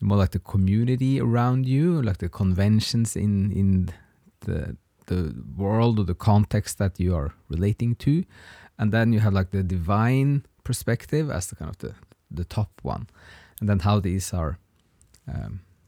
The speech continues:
is partly a part of a, a growing process sometimes to understand better the different, different layers here. So that one is, uh, recommended.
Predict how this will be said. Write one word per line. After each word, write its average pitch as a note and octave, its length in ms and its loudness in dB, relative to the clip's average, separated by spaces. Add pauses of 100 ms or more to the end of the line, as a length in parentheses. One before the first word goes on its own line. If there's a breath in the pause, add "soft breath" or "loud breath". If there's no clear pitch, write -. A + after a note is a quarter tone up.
(380)
is - 280 -2 (320)
partly C3+ 520 2
a G2 80 2
part A2 300 4
of G2+ 120 0
a, G2+ 120 4
a G2 180 2
growing A2 560 2
process A#2+ 520 -2
sometimes D3 580 -2
to B2 100 -2
understand F#2 800 -2
better G2 380 -2
the G#2+ 120 -6
different, F2 440 -6 (580 soft breath)
different F2+ 380 -2
layers D#2 440 -4
here. - 180 -12 (1120 loud breath)
So G2+ 440 4
that G#2+ 180 2
one B2 160 2
is, A#2+ 260 -2
uh, A2 240 4 (960)
recommended. B2+ 540 4